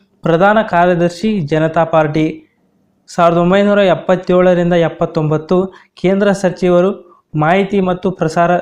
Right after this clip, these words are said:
ಸಚಿವಾಲಯ. ಸಾವಿರದ ಒಂಬೈನೂರ ಎಂಬತ್ತು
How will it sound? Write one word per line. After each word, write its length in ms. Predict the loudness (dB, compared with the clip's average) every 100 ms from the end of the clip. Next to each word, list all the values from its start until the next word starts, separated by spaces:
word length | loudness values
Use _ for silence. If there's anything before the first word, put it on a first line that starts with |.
| -6 -8
ಸಚಿವಾಲಯ. 540 | -4 0 0 2 2 0 -2 _ _ _ _ _ _ _ _ _
ಸಾವಿರದ 420 | -4 2 4 4 2 2
ಒಂಬೈನೂರ 400 | 2 2 2 2 2
ಎಂಬತ್ತು 440 | 2 0 0 0